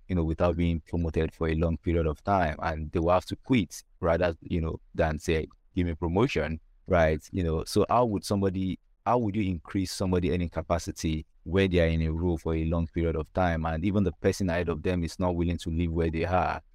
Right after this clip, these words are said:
So it's always challenging. So young people are always in this rigmarole of moving within, like, the same role, you know, for a long period of time, and they are not able to, like, you know,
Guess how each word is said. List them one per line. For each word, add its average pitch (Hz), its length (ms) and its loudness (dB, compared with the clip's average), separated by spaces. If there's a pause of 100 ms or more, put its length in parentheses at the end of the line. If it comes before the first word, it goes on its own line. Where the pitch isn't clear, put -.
So 104 240 0
it's 98 180 2
always 123 240 2
challenging. 87 600 0
So 98 120 -2
young 107 220 2
people 104 260 -2
are 90 200 4
always 95 280 0
in 85 120 -2
this 85 160 -4
rigmarole 87 840 0
of 80 160 -6
moving 92 380 0
within, 85 340 0
like, 78 240 0
the 82 80 -12
same 95 380 0
role, 87 480 2
you 87 100 -2
know, 80 340 -2
for 82 100 0
a 78 80 0
long 90 240 2
period 87 260 -2
of 80 160 -6
time, 85 280 -2
and 80 120 -6
they 82 60 0
are 80 60 0
not 92 100 2
able 85 260 -2
to, 87 120 0
like, 76 280 0 (220)
you 101 100 4
know, 85 280 2